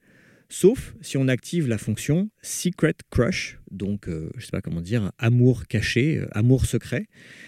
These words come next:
qui permet d'indiquer neuf amis avec qui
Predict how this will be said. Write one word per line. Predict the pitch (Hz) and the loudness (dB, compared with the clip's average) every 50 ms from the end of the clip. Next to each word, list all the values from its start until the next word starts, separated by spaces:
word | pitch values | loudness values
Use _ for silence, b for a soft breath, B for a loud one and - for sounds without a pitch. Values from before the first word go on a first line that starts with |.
| B B B B - | B B B B -4
qui | - 170 | -2 0
permet | 156 - 160 139 139 160 175 180 | 4 4 4 6 6 4 4 4
d'indiquer | 139 131 120 113 113 117 - - 175 202 226 208 _ - | 4 2 2 2 0 0 2 2 2 2 2 -2 _ -2
neuf | 123 120 160 233 269 - - | 2 4 6 6 6 8 8
amis | 175 143 123 120 170 240 - _ _ _ _ _ _ - | 8 8 8 6 4 2 -2 _ _ _ _ _ _ -2
avec | 156 147 135 139 127 | 0 0 2 0 -2
qui | - - 156 165 202 240 | -2 -2 -2 0 0 -2